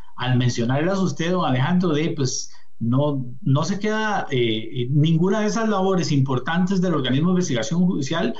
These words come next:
en donde haya un compañero o compañera, dependiendo el, <laughs> el sexo de este animal, eh, haciendo sus labores. Don Juan Elge, ¿es así?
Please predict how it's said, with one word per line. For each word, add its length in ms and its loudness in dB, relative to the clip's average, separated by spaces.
en 160 0
donde 300 4
haya 320 0
un 180 2
compañero 640 2
o 140 0
compañera, 540 0
dependiendo 640 2
el, 140 0
<laughs> 240 -10
el 160 2
sexo 320 2
de 60 4
este 160 0
animal, 420 2
eh, 400 0
haciendo 440 0
sus 140 2
labores. 540 0
Don 100 -4
Juan 140 0
Elge, 180 2
¿es 100 0
así? 320 -2